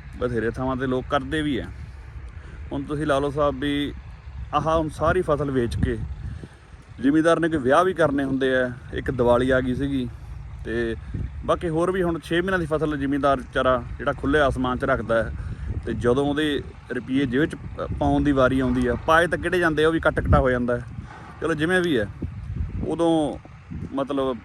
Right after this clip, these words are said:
ਪੇਮੈਂਟ ਨਹੀਂ ਮਿਲਦੀ। ਹੁਣ ਝੋਨਿਆਂ ਦਾ ਕੀ ਹਾਲਾਤ ਰਿਹਾ, ਐਤਕੀ ਤਾਂ ਬਾਹਲੇ ਮਾੜੇ ਹਾਲਾਤ ਰਹੇ ਆ, ਡੀ ਏ ਪੀ ਦੇ ਵੀ, ਝੋਨੇ ਦੇ ਵੀ। ਤੇ ਦੂਜੀ ਗੱਲ, ਹੁਣ ਭਾਵੇਂ ਗੱਠਾਂ ਵਾਲਾ ਕੰਮ ਦੇਖ ਲਓ ਤੁਸੀਂ, ਇਹਦੇ ਪੇਮੈਂਟ ਹੀ ਬੜੀ ਲੇਟ ਮਿਲਦੀ ਹੈ।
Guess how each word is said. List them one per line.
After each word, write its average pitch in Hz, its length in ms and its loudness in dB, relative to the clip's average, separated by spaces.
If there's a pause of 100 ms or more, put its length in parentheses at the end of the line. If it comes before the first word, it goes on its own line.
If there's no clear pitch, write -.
ਪੇਮੈਂਟ 131 300 0
ਨਹੀਂ 135 120 2
ਮਿਲਦੀ। 123 340 0 (140)
ਹੁਣ 131 180 -2
ਝੋਨਿਆਂ 123 280 2
ਦਾ 127 60 2
ਕੀ 123 160 -2
ਹਾਲਾਤ 120 260 4
ਰਿਹਾ, 123 180 2 (220)
ਐਤਕੀ 151 280 4
ਤਾਂ 165 120 0
ਬਾਹਲੇ 170 180 6
ਮਾੜੇ 147 200 2
ਹਾਲਾਤ 131 240 4
ਰਹੇ 131 180 2
ਆ, 131 100 0 (600)
ਡੀ 117 160 2
ਏ 135 80 4
ਪੀ 143 160 0
ਦੇ 143 160 2
ਵੀ, 139 220 2 (640)
ਝੋਨੇ 127 340 2
ਦੇ 139 140 2
ਵੀ। 135 200 0 (1000)
ਤੇ 117 200 0
ਦੂਜੀ 127 340 -2
ਗੱਲ, 135 280 2
ਹੁਣ 131 220 -4 (220)
ਭਾਵੇਂ 143 160 2
ਗੱਠਾਂ 127 260 -2
ਵਾਲਾ 131 120 0
ਕੰਮ 131 160 2
ਦੇਖ 123 120 0
ਲਓ 127 120 -2
ਤੁਸੀਂ, 120 300 -6
ਇਹਦੇ 139 140 -2
ਪੇਮੈਂਟ 143 300 -2
ਹੀ 143 60 0
ਬੜੀ 131 160 0
ਲੇਟ 117 180 2
ਮਿਲਦੀ 104 360 -2
ਹੈ। 101 80 -6